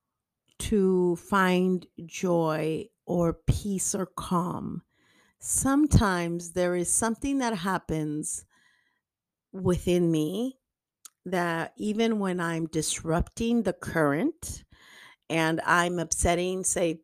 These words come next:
family members because I wanna do certain things my way and they're not liking it, there is a source of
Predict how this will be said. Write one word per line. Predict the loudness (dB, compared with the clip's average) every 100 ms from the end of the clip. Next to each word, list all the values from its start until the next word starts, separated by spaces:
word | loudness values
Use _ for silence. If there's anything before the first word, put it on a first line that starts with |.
| -8
family | 0 2 4 2 2
members | 2 2 0 0 -4 -8 -8
because | -10 -4 -4 -2
I | 0
wanna | 0 0 -2
do | -2 -4
certain | -2 -6 -8 -6
things | -4 -4 -2
my | -2 0 0 2
way | 2 2 -2 _ _ _ _ _ _ _ -4
and | 0
they're | 2 2
not | 0 0
liking | 0 0 0 -2 -2
it, | 0 -2 -4 _ _ _ _ _ _ -10
there | 2 4 4 2
is | 0 0 0 -4 -10 -4
a | -2 0 -2 -6 _ _ _ -10
source | -4 -2 0 2 2 2
of | 0